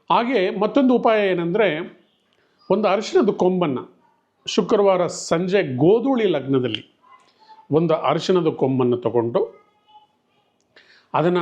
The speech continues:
ಶ್ರೀ ಸೂಕ್ತ ಅಥವಾ ಕನಕದಾರ ಸ್ತೋತ್ರವನ್ನ ಹದಿನಾರು ಸರ್ತಿ ಪಠನೆ ಮಾಡಿ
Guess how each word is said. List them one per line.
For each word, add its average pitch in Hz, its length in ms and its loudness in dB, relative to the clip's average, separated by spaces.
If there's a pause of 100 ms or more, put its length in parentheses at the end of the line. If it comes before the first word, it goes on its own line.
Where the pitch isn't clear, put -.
(140)
ಶ್ರೀ 202 320 0
ಸೂಕ್ತ - 380 -2 (760)
ಅಥವಾ 143 200 -2
ಕನಕದಾರ 190 520 0
ಸ್ತೋತ್ರವನ್ನ 135 680 0
ಹದಿನಾರು 180 580 -2 (360)
ಸರ್ತಿ 147 300 -2
ಪಠನೆ 143 380 -2
ಮಾಡಿ 143 460 -2